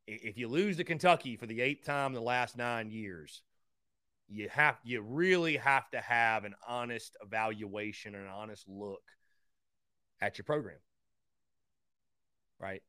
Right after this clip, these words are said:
'Cause you can give all the credit in the world to Kentucky, but, like, there will be, I said this over the summer, there will be no denying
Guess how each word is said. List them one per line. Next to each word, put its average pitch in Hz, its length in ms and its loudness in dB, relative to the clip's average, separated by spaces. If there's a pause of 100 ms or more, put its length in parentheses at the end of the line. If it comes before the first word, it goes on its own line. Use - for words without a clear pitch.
(120)
'Cause 101 140 -10 (200)
you 139 140 -4
can 151 140 -4
give 139 160 0
all 147 240 8
the 165 80 2
credit 180 300 4
in 160 60 -6
the 170 60 -2
world 185 320 6
to 170 60 0
Kentucky, 156 440 4
but, 139 140 2
like, 143 220 4 (840)
there 160 360 6
will 190 360 10
be, 147 200 4
I 131 80 6
said 170 240 0
this 160 160 0
over 143 120 2
the 120 80 -8
summer, 135 340 0
there 151 220 2
will 185 460 10
be 139 220 0
no 131 240 2
denying 101 640 -6